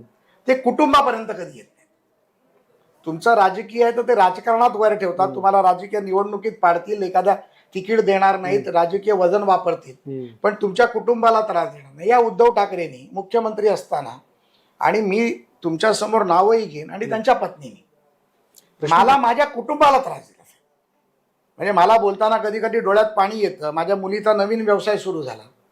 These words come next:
Speaker 1: ति-, तिला स्मार्ट सिटीचं काम मिळालं, त्या स्मार्ट सिटीवरती चौकशी लावा, आमच्या घराचं कन्स्ट्रक्शन केलंय, बंगल्यावरती चौकशी लावा, माझ्या, अ, माझ्या, माझा जो बिझनेस, हे बघा नशिबात लिहिलंय ना साहेब, कोण कोणाची उघडू शकत नाही.
Speaker 2: हम्म.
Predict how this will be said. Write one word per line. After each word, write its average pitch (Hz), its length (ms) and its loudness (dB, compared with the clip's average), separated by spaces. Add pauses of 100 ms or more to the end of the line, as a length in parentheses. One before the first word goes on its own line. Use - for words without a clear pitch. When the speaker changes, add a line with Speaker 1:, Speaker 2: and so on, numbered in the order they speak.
(920)
Speaker 1:
ति-, 175 260 -6
तिला 185 180 4
स्मार्ट 190 280 -2
सिटीचं 196 340 -6
काम 202 280 2
मिळालं, 151 340 -4
त्या 180 160 -10
स्मार्ट 196 280 2
सिटीवरती 202 500 -2
चौकशी 175 460 -4
लावा, 139 240 -6 (460)
आमच्या 165 260 0
घराचं 180 380 2
कन्स्ट्रक्शन 208 580 -6
केलंय, 190 320 2
बंगल्यावरती 185 580 0
चौकशी 175 460 -4
लावा, 127 220 -10 (560)
माझ्या, 160 380 4 (520)
अ, 147 380 -2
माझ्या, 156 340 0 (120)
माझा 160 260 2
जो 233 140 4
बिझनेस, 175 480 -6 (1040)
हे - 60 -18
बघा 160 240 0
नशिबात 165 540 0
लिहिलंय 175 300 0
ना 175 100 -2
साहेब, 160 200 -4
कोण 170 260 -2
कोणाची 165 300 -2
उघडू 151 240 -4
शकत 139 300 -8
नाही. 151 200 -16
Speaker 2:
हम्म. 135 200 -8